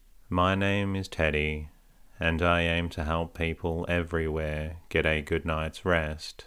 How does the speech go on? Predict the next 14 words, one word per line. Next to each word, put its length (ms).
so 320
they 160
can 300
have 260
a 60
productive 680
day 420
and 200
achieve 560
what 160
they 120
need 320
to 160
achieve. 640